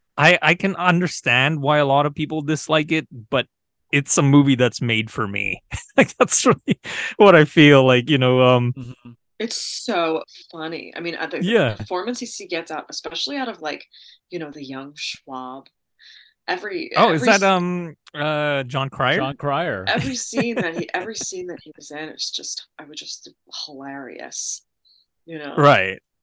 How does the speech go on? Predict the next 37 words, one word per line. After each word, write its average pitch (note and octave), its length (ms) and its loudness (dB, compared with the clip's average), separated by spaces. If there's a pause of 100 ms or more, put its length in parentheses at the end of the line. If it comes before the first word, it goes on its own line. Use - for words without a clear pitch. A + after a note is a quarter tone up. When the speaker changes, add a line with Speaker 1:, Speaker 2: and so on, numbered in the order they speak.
(140)
Speaker 1:
Yeah. D3 420 4
Uh, D3 340 -4 (100)
and F#3 440 -4 (600)
I, D3+ 340 2
I D#3 40 2
guess E3 280 -2
at D3 140 -2
this C#3+ 140 -4
point C#3 260 -2
I B2 80 2
was B2 160 0
already A#2+ 400 0
an A#2 80 -4
Altman A2+ 400 -8
convert. A2 720 0
So, G#2+ 500 0
like, G2+ 420 -4
you C3+ 140 -2
know, G2+ 220 -6
uh, A#2 340 -2
I, C3 140 -8 (280)
any E3+ 280 4
of C#3+ 120 2
his A#2+ 220 -2
movies A2+ 500 -4
is A2 220 -8
still - 240 2
gonna C3 180 2
be, A2+ 400 0
like, G2+ 320 -6
s-, - 220 -10 (160)
fascinating A2 640 2
for A#2 180 -2
me G#2 220 0
no G2+ 160 -2
matter G2 340 0
what. G2+ 340 2